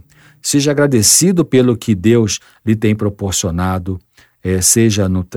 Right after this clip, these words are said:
em talento, né, ou outra coisa na vida. Então pense, nós somos parciais, não podemos tudo e precisamos uns dos outros porque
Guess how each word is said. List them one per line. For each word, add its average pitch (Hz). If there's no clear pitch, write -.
em 107
talento, 98
né, 104
ou 78
outra 107
coisa 101
na 110
vida. 85
Então 185
pense, 127
nós 135
somos 190
parciais, 113
não 170
podemos 156
tudo 85
e 107
precisamos 123
uns 151
dos 117
outros 107
porque 113